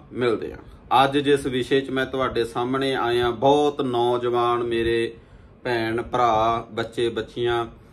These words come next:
ਉਹਨਾਂ ਦੇ ਫੋਨ ਵੀ ਆਉਂਦੇ ਆ, ਆ ਕੇ ਮਿਲਦੇ ਵੀ ਆ,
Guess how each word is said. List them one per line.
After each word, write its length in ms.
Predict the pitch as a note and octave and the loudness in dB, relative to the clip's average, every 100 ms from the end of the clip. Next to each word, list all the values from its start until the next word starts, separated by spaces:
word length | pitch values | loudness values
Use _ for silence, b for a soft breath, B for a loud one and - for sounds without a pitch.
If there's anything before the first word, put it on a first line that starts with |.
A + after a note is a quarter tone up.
| B B B B B B B - | B B B B B B B 0
ਉਹਨਾਂ 200 | C3 C3 | 2 4
ਦੇ 100 | C3+ | 2
ਫੋਨ 340 | C3+ B2+ B2+ | 2 0 0
ਵੀ 180 | B2+ C#3 | 2 2
ਆਉਂਦੇ 380 | B2+ A#2+ B2 B2 | 2 2 2 2
ਆ, 160 | B2 | 2
ਆ 200 | - A#2 | 2 2
ਕੇ 160 | A#2+ B2 | 2 -2
ਮਿਲਦੇ 420 | A#2 A2+ A2 B2 | 0 0 2 2
ਵੀ 220 | A#2+ B2 | 2 0
ਆ, 180 | A#2+ A#2 | 0 0